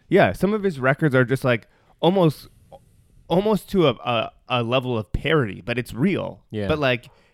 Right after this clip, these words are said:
Speaker 1: it's, that's how extreme he went. Whereas,
Speaker 2: Yeah.
Speaker 1: like, Dallas, it's, it seemed not,
Speaker 2: He was
Speaker 1: not
Speaker 2: already kinda singing that way. It was
Speaker 1: Yeah.
Speaker 2: just, like, the music was more aggressive. Yeah. So to bring it full circle back to Attack in Black, Attack in Black is one of the best examples because Marriage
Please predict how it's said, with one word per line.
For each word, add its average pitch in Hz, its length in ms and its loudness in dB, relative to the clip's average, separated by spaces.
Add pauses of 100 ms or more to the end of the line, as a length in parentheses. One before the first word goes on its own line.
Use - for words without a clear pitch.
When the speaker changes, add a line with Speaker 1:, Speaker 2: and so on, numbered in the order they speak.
(120)
Speaker 1:
it's, - 400 -8
that's 143 280 -2
how 151 160 0
extreme 135 500 -4
he 110 80 -6
went. 107 540 -4
Whereas, 131 340 -2
Speaker 2:
Yeah. 131 60 -2
Speaker 1:
like, 120 220 -2 (460)
Dallas, 160 440 0
it's, - 320 -10 (160)
it 135 120 -8
seemed 151 520 -8 (100)
not, 180 220 -6 (100)
Speaker 2:
He 139 80 -8
was 185 140 2
Speaker 1:
not 151 80 -2
Speaker 2:
already 127 260 -2
kinda 113 220 -8
singing 117 400 -10
that 123 180 -10
way. 120 160 -8
It - 40 -8
was 147 80 0
Speaker 1:
Yeah. 165 140 4
Speaker 2:
just, 85 140 -8
like, 95 140 -12
the 95 80 -10
music 92 400 -12
was 98 120 -10
more 98 140 -10
aggressive. 95 400 -16
Yeah. 90 240 -12 (1120)
So 143 580 -4
to 127 100 -16
bring 139 140 -4
it 135 80 -4
full 131 160 -8
circle 131 280 -8
back 113 240 -6
to 120 60 -12
Attack 110 300 -10
in 107 80 -10
Black, 98 360 -10
Attack 107 300 -16
in 113 80 -16
Black 107 240 -8
is 92 80 -12
one 107 100 -10
of 101 60 -8
the 98 60 -8
best 98 240 -8
examples 95 400 -12
because 107 400 -14
Marriage 98 520 -10